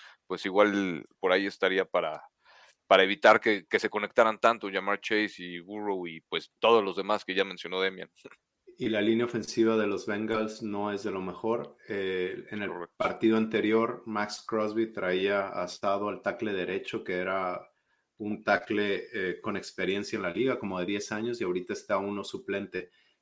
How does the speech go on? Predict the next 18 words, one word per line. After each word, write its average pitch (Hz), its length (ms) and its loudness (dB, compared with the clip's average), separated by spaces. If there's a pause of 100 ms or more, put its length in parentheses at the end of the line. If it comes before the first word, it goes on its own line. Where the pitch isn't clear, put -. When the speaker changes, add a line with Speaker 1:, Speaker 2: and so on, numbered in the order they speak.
Speaker 2:
Ese 98 280 -4
tackle - 320 -4
que 92 80 -12
estaba, 110 400 2
no 101 260 -2
recuerdo 95 340 -2
su - 160 -8
nombre, 131 500 0 (120)
ya 95 240 -2
se 92 140 -6
perdió 95 260 -4
la 104 140 -4
temporada, 123 520 0
ahorita 101 380 -2
hay 101 80 -2
uno 101 140 -4
suplente. 101 680 -6 (400)
Los, 98 760 -6